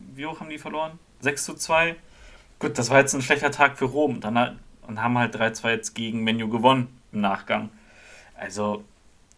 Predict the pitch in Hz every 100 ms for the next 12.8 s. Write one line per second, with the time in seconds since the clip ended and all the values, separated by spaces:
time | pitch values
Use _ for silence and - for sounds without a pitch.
0 | _ - - 110 127 131 127 - 117 123
1 | - 117 113 120 117 - - 110 107 104
2 | - 110 113 117 117 113 107 107 107 104
3 | 104 101 - _ - 104 107 120 117 117
4 | 107 - 135 117 107 101 104 107 123 -
5 | 107 - _ _ _ _ _ _ - 95
6 | 98 98 - _ _ - 113 123 123 107
7 | - 117 110 - - - - - - 202
8 | - - - - 107 107 107 117 110 110
9 | 104 104 110 117 117 110 - - 110 107
10 | - - - - 104 - - 107 107 104
11 | 101 113 123 117 117 120 - - - -
12 | - - - _ - 120 117